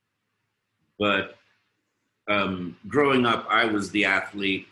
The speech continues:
I was the good-looking brother. He was always heavy. Um, and the first time I ever, I felt like I really got a bent on what it was like, 'cause to be my brother, having me for a brother, was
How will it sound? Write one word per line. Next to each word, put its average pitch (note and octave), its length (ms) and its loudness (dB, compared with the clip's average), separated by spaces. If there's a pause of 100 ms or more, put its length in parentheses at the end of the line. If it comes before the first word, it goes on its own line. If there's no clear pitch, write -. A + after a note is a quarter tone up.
I F#2 160 2
was F2 360 -4
the F2+ 100 -10
good-looking F#2 840 -4 (280)
brother. F#2+ 500 0
He A2+ 100 -2
was G#2 120 -4
always G#2+ 220 -2
heavy. G#2 400 -4 (680)
Um, F2+ 580 -4 (280)
and F#2 520 -4 (920)
the F#2+ 60 -20
first D3 280 0
time C3 260 2
I A#2+ 140 2
ever, G#2+ 360 0 (100)
I F#2+ 140 0
felt G2 260 -4
like G2+ 160 -2
I G2+ 40 0
really G2 320 0
got F#2+ 200 0
a F2 60 -4 (120)
bent F#2+ 260 -2 (100)
on F#2 220 -6
what F#2 120 -4
it F#2 120 -6
was F2 200 -10
like, F2 320 0 (680)
'cause E2+ 360 -10 (560)
to G2+ 80 -12
be G#2+ 180 0
my G2 200 2
brother, F#2 320 0
having F2 340 -2
me F2+ 140 -2
for F#2 240 -4
a F2+ 40 -2
brother, F#2 460 -2 (380)
was F2+ 320 0